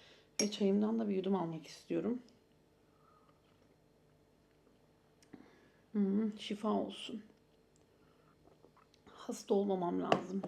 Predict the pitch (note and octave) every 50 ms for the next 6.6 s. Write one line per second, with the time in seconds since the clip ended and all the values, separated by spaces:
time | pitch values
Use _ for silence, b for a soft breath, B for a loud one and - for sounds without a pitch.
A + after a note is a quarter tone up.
0 | - - - G3+ F#3+ G3+ G#3+ G#3 - - F#3+ - - G3+ F3+ F3 F3 F3+ F3 F3+
1 | F#3 F3+ F3 E3+ E3+ F3 E3+ - - A3+ A3+ - b b b b b b b b
2 | _ _ _ _ _ _ _ _ _ _ _ _ _ _ _ _ _ _ _ _
3 | _ _ _ _ _ _ _ _ _ _ - - - - - - - - _ -
4 | - - - - _ _ - B B B B B B B B B _ - - -
5 | A#3 G#3+ G#3 G#3+ G#3 G#3 G#3+ G#3 G#3 - G#3 - G3+ G#3 G3+ - - - G#3+ G3+
6 | A3 A3 G#3 G#3+ - G#3+ F#3+ G3 G3 G3 G3+ A3